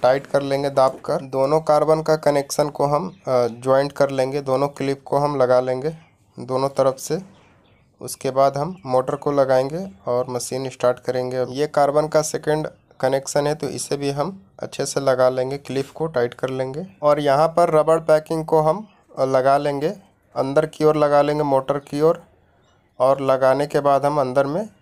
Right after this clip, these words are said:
इसे अच्छे से बैठा लेंगे और इसके बाद हम मोटर को फिट करेंगे। तो मोटर को फिट करने से पहले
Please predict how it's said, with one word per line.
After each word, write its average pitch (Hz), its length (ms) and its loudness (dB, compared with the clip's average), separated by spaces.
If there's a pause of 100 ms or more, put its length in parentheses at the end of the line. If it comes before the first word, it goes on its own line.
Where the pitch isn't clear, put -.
(140)
इसे 147 200 -4
अच्छे 147 280 -2
से 151 140 -8
बैठा 131 420 2
लेंगे 139 320 -4 (600)
और 127 200 2
इसके 139 320 -4
बाद 139 280 2
हम 160 260 -2 (380)
मोटर 131 320 0
को - 280 -2 (160)
फिट 143 280 -4
करेंगे। 139 420 0
तो - 360 -14
मोटर 135 300 0
को 160 120 -2
फिट 156 240 -4
करने 156 280 0
से 160 160 -2
पहले 147 360 0